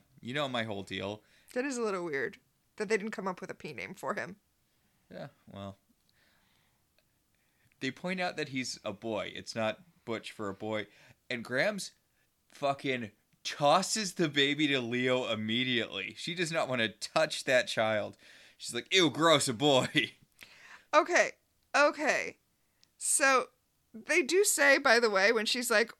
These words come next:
Speaker 2: "Ah, he's a boy," they're like, "Couldn't you tell from his outfit?" No, he's a baby, ladies. Like, you can, you can put babies <laughs> in anything. You know that, right?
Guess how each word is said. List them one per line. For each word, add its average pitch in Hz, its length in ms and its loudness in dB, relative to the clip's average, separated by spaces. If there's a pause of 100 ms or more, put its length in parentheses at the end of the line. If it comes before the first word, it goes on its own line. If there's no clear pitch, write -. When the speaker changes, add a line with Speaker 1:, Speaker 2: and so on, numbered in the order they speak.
Speaker 2:
"Ah, 359 240 10
he's 330 140 4
a 311 40 -2
boy," 277 460 4 (300)
they're 285 100 0
like, - 140 2
"Couldn't 415 320 0
you 440 80 4
tell 370 200 2
from 359 200 -6
his 339 240 -4
outfit?" 240 500 -2 (640)
No, 440 280 6
he's 453 320 2 (180)
a 339 60 6 (160)
baby, 370 840 6 (420)
ladies. 311 680 4
Like, 392 440 4 (300)
you 370 180 2
can, 403 240 0
you 453 140 4
can 480 140 12
put 539 260 6
babies 440 560 8
<laughs> - 0 -
in 440 160 10
anything. 427 400 6
You 349 140 2
know 415 120 10 (100)
that, 320 180 10
right? 415 380 10